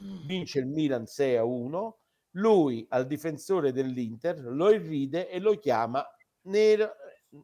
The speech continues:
con la G, D, eccetera. Viene beccato,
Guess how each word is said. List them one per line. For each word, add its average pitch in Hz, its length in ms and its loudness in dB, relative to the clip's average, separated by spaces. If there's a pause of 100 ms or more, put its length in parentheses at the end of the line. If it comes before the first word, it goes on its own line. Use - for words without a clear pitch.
(160)
con 139 160 2
la 127 100 6
G, 233 540 -6
D, 202 520 -4
eccetera. 113 760 -4 (760)
Viene 170 460 6
beccato, 139 1000 0